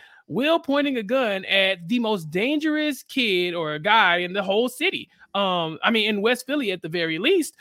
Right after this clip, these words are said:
um, because Rashad says, "If you're gonna point that at me, you better pull the trigger, because if you don't,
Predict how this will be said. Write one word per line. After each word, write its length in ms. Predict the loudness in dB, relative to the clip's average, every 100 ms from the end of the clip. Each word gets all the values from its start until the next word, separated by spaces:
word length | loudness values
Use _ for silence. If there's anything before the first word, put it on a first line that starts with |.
| -20 -8 -2
um, 380 | 0 0 -2
because 540 | -6 -2 0 0 -2 -6 _ _ -8
Rashad 400 | 2 4 4 4
says, 340 | 4 4 -2
"If 100 | -4
you're 140 | -4 -2
gonna 160 | -4
point 200 | -2 -4
that 140 | 0 0
at 100 | -2
me, 60 |
you 100 | -4
better 200 | -2 -2 -2
pull 160 | -4
the 60 | -4
trigger, 300 | -4 -4 -4
because 540 | -6 -6 -6 -6 -8 -14 _
if 200 | -10 -2
you 100 | 0
don't, 300 | 2 0